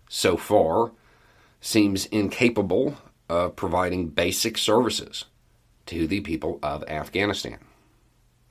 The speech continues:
So, the U N is going to show up and, uh, fix it, right? Wrong. No, they're not. They're gonna show up and provide aid.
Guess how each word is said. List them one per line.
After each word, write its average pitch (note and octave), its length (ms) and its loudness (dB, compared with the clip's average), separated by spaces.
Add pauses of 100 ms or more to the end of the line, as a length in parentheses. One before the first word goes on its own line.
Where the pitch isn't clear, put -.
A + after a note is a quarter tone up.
(1300)
So, C3 440 6 (120)
the F2 140 -4
U A2 180 4
N G#2 180 4
is C3+ 80 2
going G2+ 220 2
to G#2 60 0
show G2 260 4
up A2+ 280 2 (440)
and, F#2 340 -2
uh, F#2 280 2
fix - 380 0
it, - 220 -4
right? A#2+ 300 4 (1000)
Wrong. F2+ 460 2 (180)
No, F#2 360 -2
they're C2+ 120 -6
not. F2+ 400 -4 (1400)
They're A#2 100 8
gonna B2 140 6
show A#2+ 200 4
up G#2 240 2
and G#2 240 2
provide F#2+ 460 2
aid. E2+ 440 2